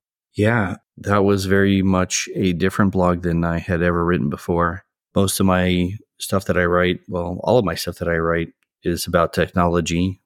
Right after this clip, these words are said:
uh, mostly VMware. But that one came out of very personal e-, experience. As we all know, we had a pandemic. Um, we all were affected by covid.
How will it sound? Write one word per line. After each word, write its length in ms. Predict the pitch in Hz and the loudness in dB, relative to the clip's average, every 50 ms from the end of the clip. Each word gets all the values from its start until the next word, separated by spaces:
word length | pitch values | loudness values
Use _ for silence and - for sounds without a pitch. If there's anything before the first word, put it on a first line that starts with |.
| - - | -12 -8
uh, 220 | 85 85 82 80 | -4 -4 -2 0
mostly 420 | 82 87 87 87 - - 92 87 | 0 0 0 0 0 0 0 0
VMware. 640 | 82 82 80 78 80 82 85 85 87 90 92 95 - _ _ _ _ _ _ _ _ - | 0 0 0 0 0 0 2 2 2 2 2 0 -4 _ _ _ _ _ _ _ _ -2
But 460 | - 98 101 95 92 - - - - - _ _ _ _ _ _ _ _ - - | 0 2 2 2 2 0 -2 -4 -4 -6 _ _ _ _ _ _ _ _ -14 -6
that 300 | - 101 104 107 110 135 | -2 0 2 2 0 0
one 160 | - 139 139 135 | 0 0 0 0
came 300 | - - 123 110 107 101 | 2 2 2 2 4 2
out 160 | 98 101 98 | 2 2 2
of 120 | 98 95 | 0 0
very 300 | 92 101 98 101 104 101 | 0 2 2 2 2 0
personal 920 | 95 - - - - 104 98 - - - 98 92 90 85 82 82 85 87 - _ - - - | -2 -4 -6 -2 0 0 0 0 -2 0 0 0 0 0 -2 -4 -6 -10 -16 _ -16 -8 -4
e-, 200 | 90 87 82 - _ - | -4 -4 -4 -6 _ -10
experience. 880 | 95 - - - - 101 101 92 87 85 80 80 - - - - - - _ _ _ _ _ _ - - | -8 -8 -6 -2 0 0 2 2 0 0 -2 -4 -6 -8 -10 -10 -12 -14 _ _ _ _ _ _ -8 -4
As 240 | - 95 92 - | -2 -2 -2 0
we 560 | 101 98 95 95 92 92 90 92 90 90 - _ _ _ _ _ _ _ _ | 0 0 2 2 2 0 0 -2 -4 -6 -8 _ _ _ _ _ _ _ _
all 240 | - 95 95 95 98 | -2 0 2 2 2
know, 320 | 92 90 90 90 90 92 | 2 2 2 2 2 2
we 640 | 95 92 92 92 90 90 87 87 90 90 87 - _ _ _ | 0 0 0 0 0 0 0 0 0 -2 -4 -6 _ _ _
had 220 | - - 87 90 85 | -10 -6 -4 -2 -2
a 60 | 82 | -2
pandemic. 760 | - - 87 85 85 78 87 85 92 101 104 101 - - _ _ _ _ _ _ _ _ - | -2 -2 -2 -2 0 -2 -2 0 0 0 -2 -2 -6 -14 _ _ _ _ _ _ _ _ -10
Um, 300 | 95 90 87 85 85 87 | -8 -6 -6 -6 -6 -6
we 340 | 85 82 85 90 85 - - - | -6 -6 -6 -8 -8 -10 -8 -4
all 400 | - 98 98 98 98 98 98 95 | 0 2 2 4 4 2 2 2
were 180 | 95 95 90 87 | 0 0 0 0
affected 560 | 87 - - - 90 85 - - 95 85 85 | -2 -2 -4 -4 -4 -4 -2 -4 -4 -2 -2
by 300 | 85 82 85 82 78 - _ _ _ _ _ _ - | -2 0 0 0 -2 -4 _ _ _ _ _ _ -10
covid. 520 | - - 95 95 92 98 98 101 104 107 | -4 -2 -2 0 0 0 0 0 -2 -4